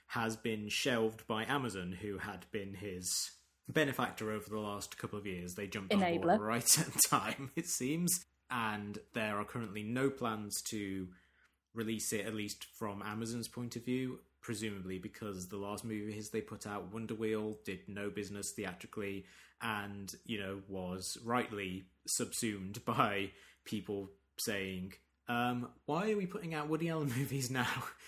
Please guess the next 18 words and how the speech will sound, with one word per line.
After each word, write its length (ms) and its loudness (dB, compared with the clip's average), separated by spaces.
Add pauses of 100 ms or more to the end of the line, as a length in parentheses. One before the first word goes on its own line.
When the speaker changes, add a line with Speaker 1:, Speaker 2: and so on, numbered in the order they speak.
(280)
Speaker 1:
in 200 -2
the 100 2
wake 340 2
of 300 -4
all 220 -2
of 100 -6
the 80 -2
Me 160 -4
Too 200 -4
revelations 600 -4
and 80 -6
the 60 -8
fact 300 -6
that 100 -4
he 220 -6
has 120 -6
been 440 -4 (580)
a 440 -2